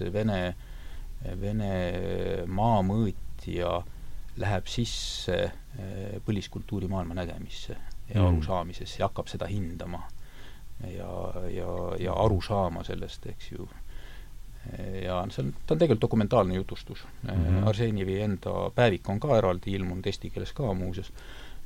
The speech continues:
Speaker 1: Aga no seal on pikemalt lahti kirjutatud ja muuseas, eh,
Speaker 2: See on väga huvitav raamat.
Speaker 1: eh, ta on kohutavalt ilusas vene keeles, et, et ma olen teda nagu kuulanud ka audioraamatuna, eks ju.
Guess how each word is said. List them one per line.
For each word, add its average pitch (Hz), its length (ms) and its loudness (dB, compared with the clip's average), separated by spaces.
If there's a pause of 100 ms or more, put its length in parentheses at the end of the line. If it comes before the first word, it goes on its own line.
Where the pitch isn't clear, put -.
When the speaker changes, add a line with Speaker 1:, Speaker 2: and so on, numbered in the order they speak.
(320)
Speaker 1:
Aga 95 480 0 (640)
no 104 100 0
seal 117 160 2
on 95 140 2
pikemalt 90 420 -2
lahti 95 260 -2
kirjutatud 95 640 -6
ja 92 80 -2
muuseas, 98 560 -2
eh, 101 800 -4 (120)
Speaker 2:
See 87 180 0
on 87 220 -2
väga 95 180 0
huvitav 90 380 0
raamat. 101 240 2
Speaker 1:
eh, 95 440 0 (240)
ta 98 100 2
on 90 140 0 (120)
kohutavalt 92 600 2
ilusas 90 340 -4
vene 92 240 0
keeles, 87 360 -2
et, - 280 -4
et - 140 -4
ma 92 80 -2
olen 92 160 -4
teda 92 320 0
nagu 90 220 -2
kuulanud 92 440 -4
ka - 80 0
audioraamatuna, 92 1000 0
eks - 240 -8
ju. - 80 -6